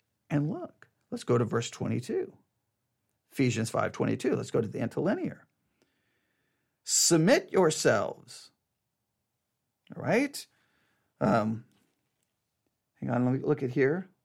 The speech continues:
Wait. Okay. Yeah, "Wives, submit yourselves." All right, submitting yourself. Well, I already, I think it's a dead giveaway. Yeah, "Wives, submit yourselves." It's the same. <laughs> Yeah, it's gonna be the same. It's going to be the same. It's,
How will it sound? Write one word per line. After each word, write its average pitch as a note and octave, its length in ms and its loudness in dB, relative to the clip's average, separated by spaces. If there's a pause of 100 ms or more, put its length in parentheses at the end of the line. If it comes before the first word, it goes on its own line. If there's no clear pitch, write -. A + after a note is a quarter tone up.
(140)
Wait. C3+ 300 0 (920)
Okay. E3 360 4 (1160)
Yeah, G#3 120 10
"Wives, D#3+ 460 6
submit F#3 340 2
yourselves." - 640 0 (140)
All C3 100 4
right, - 180 -2
submitting A3+ 480 6
yourself. E3+ 320 4
Well, D#3 180 8
I D#3 80 6
already, F3+ 300 8 (240)
I D#3 80 4
think D#3+ 160 4
it's D#3 100 4
a D#3 60 6
dead C#3+ 260 4
giveaway. B2+ 440 2 (260)
Yeah, D3 80 8
"Wives, F#3 460 8
submit F#3+ 560 6
yourselves." G3 640 6
It's A3 280 6
the - 120 2
same. F#3+ 600 6 (200)
<laughs> B2 120 -2 (320)
Yeah, - 140 6 (140)
it's G#3 200 8
gonna G3 220 8
be E3+ 140 8
the D3+ 100 6
same. B2 400 4
It's E3+ 160 0
going E3+ 240 2
to D3+ 60 2
be C#3 220 2
the C3 260 -2
same. A2 340 0
It's, D3+ 160 -4